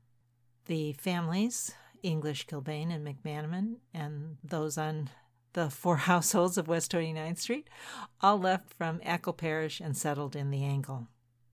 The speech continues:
It took time, but the Tuke-sponsored immigrants adapted to their new home. I spoke of saloon keeper Annie Dugan in an earlier episode.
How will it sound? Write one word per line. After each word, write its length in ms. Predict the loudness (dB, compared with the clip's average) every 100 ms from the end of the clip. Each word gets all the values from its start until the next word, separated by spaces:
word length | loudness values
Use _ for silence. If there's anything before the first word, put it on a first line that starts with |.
| _ _ _ _ _ _ -4
It 160 | -4
took 220 | -2 -4
time, 420 | 0 0 2 2 0 -6 -8
but 140 | -4
the 100 | -4
Tuke-sponsored 760 | 0 0 0 -2 0 0 0 -2
immigrants 500 | -2 -2 -2 -4 -4
adapted 520 | -4 -4 -4 -4 -6
to 100 | -4
their 160 | -2 0
new 220 | 0 -2
home. 360 | -2 -2 -2 -6 _ _ _ _ _ -20 -20 -20 _ 0
I 140 | 2
spoke 420 | 0 2 2 2
of 220 | -2 -2
saloon 380 | -4 -2 2 2
keeper 340 | 2 -2 -2 -2
Annie 380 | -2 -2 -2
Dugan 440 | 0 2 2 0 0
in 160 | 0
an 200 | -2 -4 -2
earlier 400 | 0 2 0 -2
episode. 580 | -4 -4 -4 -2 -4 -6